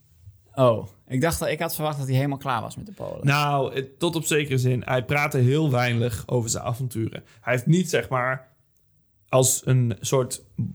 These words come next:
Speaker 2: bla bla bla barman
Speaker 1: Hmm.
Speaker 2: heldhaftige verhalen vertellen aan iedereen
Speaker 1: Nee,
Speaker 2: die het
Speaker 1: oké.
Speaker 2: wil horen. Hij noemde het de South Pole Inn and that's about it.
Speaker 1: Oké.
Speaker 2: En, eh,
Speaker 1: Warm mannetje.
Speaker 2: ja.
Speaker 1: Cool.
Speaker 2: Dus, eh, biertjes inschenken en ook een nieuwe hobby, hobby opgepikt.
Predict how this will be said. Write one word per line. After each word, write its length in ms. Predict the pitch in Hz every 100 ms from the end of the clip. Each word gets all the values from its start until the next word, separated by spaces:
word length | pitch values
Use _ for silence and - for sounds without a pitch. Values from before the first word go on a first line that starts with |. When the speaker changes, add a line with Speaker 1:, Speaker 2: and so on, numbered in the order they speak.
| - - _
Speaker 2:
bla 300 | 123 135 135
bla 180 | 131 131
bla 260 | 135 131
barman 600 | 120 131 139 120 113 131 143
Speaker 1:
Hmm. 180 | 117 113
Speaker 2:
heldhaftige 600 | 127 127 135 - 127 123
verhalen 460 | 127 131 139 131
vertellen 380 | 110 - 123 123
aan 80 | 123
iedereen 260 | 120 117 113
Speaker 1:
Nee, 100 | 120
Speaker 2:
die 80 | 117
het 80 | 117
Speaker 1:
oké. 100 | 117
Speaker 2:
wil 100 | 127
horen. 280 | 120 147 - -
Hij 120 | -
noemde 220 | 131 139 123
het 100 | -
de 60 |
South 300 | - 131 -
Pole 240 | - 123 -
Inn 300 | 185 185 190 _ _ _ _
and 120 | - -
that's 280 | - 123 -
about 280 | 107 98 101 -
it. 200 | - - _ _ _ _ _ _ _ -
Speaker 1:
Oké. 380 | 160 131 101 - _ _
Speaker 2:
En, 320 | 135 127 120
eh, 220 | 120 113
Speaker 1:
Warm 120 | 110
mannetje. 440 | 113 92 113 - 202 - _ _ _ _
Speaker 2:
ja. 220 | - 247 -
Speaker 1:
Cool. 280 | 127 120 - _ _ _ _
Speaker 2:
Dus, 300 | - 151 147
eh, 380 | 156 143 127 127 135
biertjes 320 | 180 170 160
inschenken 680 | 156 151 147 139 139 127 - _ _
en 180 | - 156
ook 220 | 151 165
een 80 | 151
nieuwe 240 | 165 160
hobby, 320 | 143 220 147 117
hobby 360 | 151 214 143
opgepikt. 680 | 107 - - - - -